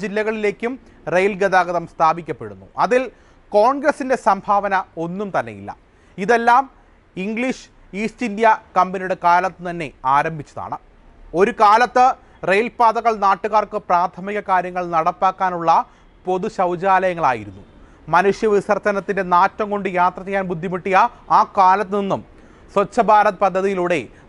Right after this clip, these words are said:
നരേന്ദ്രമോദി ഇന്ത്യയുടെ മുഖച്ഛായ തന്നെ മാറ്റി. ഇന്ന് ലോകത്തെ ഏറ്റവും പ്രധാനപ്പെട്ട റെയിൽവേ സംവിധാനമാണ് ഇന്ത്യയുടേത്. തുരങ്കങ്ങൾ തന്നെ ഒരുപാടുണ്ട്. ലോകത്ത് തന്നെ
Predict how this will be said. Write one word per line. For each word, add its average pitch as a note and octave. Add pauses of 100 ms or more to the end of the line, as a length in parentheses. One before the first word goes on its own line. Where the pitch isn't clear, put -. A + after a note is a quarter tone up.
നരേന്ദ്രമോദി G#3 (240)
ഇന്ത്യയുടെ G3+ (100)
മുഖച്ഛായ F#3 (120)
തന്നെ D#3
മാറ്റി. B2 (1600)
ഇന്ന് C4+ (360)
ലോകത്തെ A#3
ഏറ്റവും A3+
പ്രധാനപ്പെട്ട G3 (300)
റെയിൽവേ F#3 (100)
സംവിധാനമാണ് F3+ (160)
ഇന്ത്യയുടേത്. C#3 (540)
തുരങ്കങ്ങൾ C4+ (120)
തന്നെ A#3+ (240)
ഒരുപാടുണ്ട്. F#3+ (560)
ലോകത്ത് G#3+
തന്നെ A3+